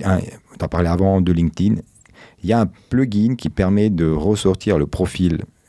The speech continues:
de la personne LinkedIn rien que en analysant le profil. Et je l'ai fait sur moi-même, hein. Ça, ça fonctionne. Ça fonctionne. C'est incroyable. Il y a encore un autre test qu'on, qu'on applique pour les vendeurs. Parce que là, c'est tellement, la, l'effort est tellement important, l'investissement est tellement important que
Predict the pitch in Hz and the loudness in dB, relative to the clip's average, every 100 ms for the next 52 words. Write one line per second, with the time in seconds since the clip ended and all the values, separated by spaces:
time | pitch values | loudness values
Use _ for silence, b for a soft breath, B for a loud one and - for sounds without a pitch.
0 | _ 82 78 - - 78 76 - 143 131 | _ -2 0 -2 -2 0 0 0 0 0
1 | - - - 151 151 98 117 - _ _ | -2 -4 0 0 0 -2 -2 -6 _ _
2 | _ 80 85 101 98 104 87 - - 82 | _ -2 2 2 2 0 -2 -4 -2 -4
3 | 78 _ _ _ _ b b _ - 92 | -6 _ _ _ _ b b _ -6 -4
4 | 78 98 113 104 104 113 131 90 87 - | 0 -2 0 0 0 0 0 0 0 -2
5 | - - 69 - - 67 - - 90 76 | -6 -6 -6 -6 -6 -2 -2 -2 -2 -2
6 | - _ - - 87 101 82 - - 80 | -6 _ -12 -8 -6 -4 -6 -8 -8 -4
7 | - 82 69 B B - 98 98 87 120 | -2 -2 -4 B B -4 -2 -2 -2 -2
8 | 147 117 101 - - 87 85 - 87 76 | -2 -2 -4 -6 -4 -2 -2 0 0 -2
9 | 73 - - 90 76 76 - - - b | -6 -10 -4 0 0 0 0 -2 -6 b
10 | b b - - 82 90 - 73 - 127 | b b -20 -6 -2 -2 -4 -6 -2 2
11 | 123 113 98 95 90 95 - 107 82 113 | 2 2 2 0 0 0 0 0 0 0
12 | 110 101 95 - 92 87 98 104 87 92 | 2 0 -2 -2 -2 -2 -4 -4 -2 0
13 | 98 90 80 - 104 | 0 -2 -4 -2 -2